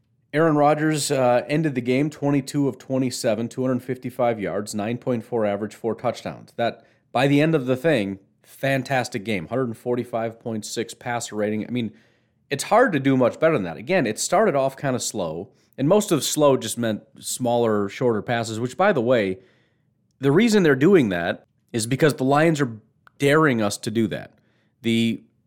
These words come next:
San Fran-, or the, the New Orleans Saints gave a game plan, which is not even a new game plan. They, they were kinda following a template as well, but it's play two deep safeties, take away the, the, the passing game, at least the, the deep passing game,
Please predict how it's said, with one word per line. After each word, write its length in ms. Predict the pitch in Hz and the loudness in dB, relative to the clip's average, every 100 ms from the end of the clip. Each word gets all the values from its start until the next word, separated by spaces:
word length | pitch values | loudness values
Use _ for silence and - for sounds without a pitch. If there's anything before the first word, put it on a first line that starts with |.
| _ | _
San 280 | - 131 151 | -4 -2 0
Fran-, 200 | 170 147 | 0 0
or 160 | 120 | 0
the, 140 | 113 117 | 0 -2
the 160 | 101 | 0
New 140 | 117 147 | 2 4
Orleans 280 | 180 180 - | 6 4 2
Saints 360 | 127 123 123 | 0 0 -2
gave 340 | - 110 123 123 | -6 -2 0 0
a 60 | |
game 340 | 113 107 117 98 | 0 0 0 0
plan, 320 | 98 73 69 | -4 -8 -12
which 160 | 76 | -16
is 60 | 107 | -6
not 160 | 131 135 | -2 0
even 180 | 123 | 0
a 40 | 117 | 0
new 200 | 113 117 | 0 0
game 260 | 110 98 | -2 -4
plan. 380 | 90 95 98 104 | -6 -8 -6 -6
They, 140 | 82 107 | -4 -6
they 220 | 80 104 | -4 -4
were 100 | 113 | -4
kinda 180 | 113 98 | -4 -8
following 340 | - 101 101 | -4 -4 -4
a 40 | 98 | -6
template 360 | 107 101 98 | -8 -6 -4
as 100 | 92 | -6
well, 260 | 101 117 104 | 0 2 2
but 120 | 98 | 0
it's 240 | 104 - - _ _ _ _ - | -4 -6 -14 _ _ _ _ 0
play 260 | 127 143 | 4 4
two 300 | 151 - 156 | 2 0 0
deep 280 | 147 135 147 | 2 2 2
safeties, 680 | - 123 113 - 107 107 - _ _ | 2 2 2 -2 -4 -4 -8 _ _
take 240 | - 135 151 | -4 0 2
away 260 | 151 151 | 4 4
the, 200 | 139 139 | 6 2
the, 380 | 123 113 135 123 123 | 2 0 0 0 -4
the 140 | 123 | -6
passing 460 | 127 139 139 - 110 | -2 -2 0 0 0
game, 180 | 104 120 | 0 0
at 60 | |
least 240 | 95 113 - | -2 -4 -2
the, 80 | |
the 240 | 113 101 110 | -4 -4 -8
deep 260 | 95 127 | -2 -4
passing 400 | 143 117 101 - | 0 -2 0 -2
game, 240 | 95 87 | -4 -4